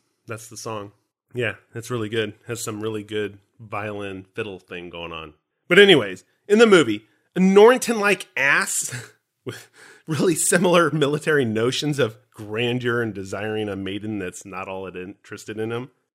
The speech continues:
Yeah, the Major Duncan Hayward and Cora Monroe. It's like a parallel to Norrington and Elizabeth.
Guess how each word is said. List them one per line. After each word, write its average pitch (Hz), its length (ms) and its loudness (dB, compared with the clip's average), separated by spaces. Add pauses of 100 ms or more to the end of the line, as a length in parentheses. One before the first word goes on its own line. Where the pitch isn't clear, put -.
(120)
Yeah, 185 200 2 (500)
the 135 60 -2
Major 156 380 4
Duncan 139 520 2
Hayward 143 520 -2 (160)
and 110 160 -8
Cora 131 300 2
Monroe. 117 580 0 (160)
It's - 160 -8
like 185 100 -2
a 180 60 -2
parallel 170 600 2
to 127 80 0
Norrington 123 460 -2
and 117 120 -2
Elizabeth. 127 460 -4